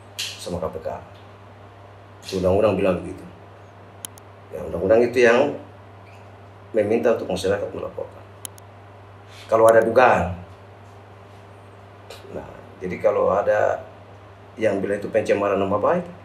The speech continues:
ini undang-undang yang bilang kalau ada dugaan.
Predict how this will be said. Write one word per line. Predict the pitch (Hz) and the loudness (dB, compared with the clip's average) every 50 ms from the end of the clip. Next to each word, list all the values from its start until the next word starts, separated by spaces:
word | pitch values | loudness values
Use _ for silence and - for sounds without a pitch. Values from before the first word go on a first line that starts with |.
| - - - - - - - - - | -20 -20 -20 -20 -20 -20 -20 -20 -16
ini | - 180 175 190 190 | -4 2 4 4 6
undang-undang | 156 139 131 131 139 185 - 151 131 123 | 6 6 6 6 6 4 4 4 2 2
yang | 113 | 0
bilang | - - - - - - - - - - - - - - - - - - - - - - - | -2 -6 -8 -6 -6 -8 -8 -10 -14 -18 -20 -20 -20 -20 -20 -20 -20 -20 -20 -20 -20 -8 -4
kalau | - 117 110 107 110 | 2 4 4 6 6
ada | 101 | 4
dugaan. | 101 95 107 104 95 92 | 4 2 2 2 2 0